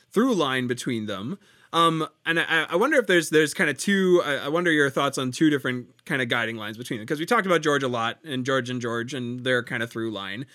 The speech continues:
But we've talked about some of the dissonance between them a little bit, too. Um, I wonder about, uh, uh,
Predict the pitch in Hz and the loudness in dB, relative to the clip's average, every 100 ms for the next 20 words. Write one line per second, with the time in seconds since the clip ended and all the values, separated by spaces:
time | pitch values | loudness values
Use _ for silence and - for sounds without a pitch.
0 | - 139 135 135 160 151 151 143 160 139 | -6 -2 0 0 0 0 0 -2 -2 -4
1 | 123 120 139 147 - 120 117 - 120 127 | -4 -2 0 -2 -4 -6 -8 -10 -10 -8
2 | 117 110 110 113 110 104 95 - 143 107 | -8 -8 -8 -6 -6 -10 -12 -6 -4 -4
3 | 110 175 _ _ _ - 147 147 135 131 | -8 -12 _ _ _ -4 0 2 2 -4
4 | 127 135 156 262 302 254 175 175 175 - | -6 -4 0 2 2 2 4 2 2 -2
5 | - - 147 127 120 131 _ 120 120 120 | -10 -4 -4 -4 -8 -16 _ -10 -6 -6